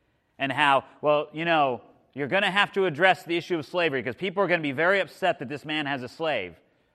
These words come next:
Well, I think we're all adult enough to know that we're talking about a very different time than now. I mean, people had slaves then, yes.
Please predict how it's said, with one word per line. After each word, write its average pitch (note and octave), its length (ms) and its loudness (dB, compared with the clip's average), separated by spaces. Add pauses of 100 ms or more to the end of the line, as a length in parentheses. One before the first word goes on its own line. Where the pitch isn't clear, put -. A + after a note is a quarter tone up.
(580)
Well, D3+ 240 -12
I F#3+ 100 -8
think A3+ 280 -10
we're F#3 100 2
all F3 200 2
adult E3+ 340 0
enough D3 280 -4
to C#3+ 100 -16
know D#3+ 320 -2
that A#2 180 -8 (100)
we're D3 140 -8
talking F#3 340 -6
about C#3+ 180 -2
a B2+ 60 -4
very D#3+ 320 -4
different D#3+ 380 -10
time D3 400 -4
than G#2 160 -8
now. F2 260 -12 (760)
I - 40 -18
mean, G#2 180 -12 (380)
people E3 240 -8
had E3+ 180 0
slaves E3+ 380 -4
then, G#2 200 -8
yes. B2+ 280 -6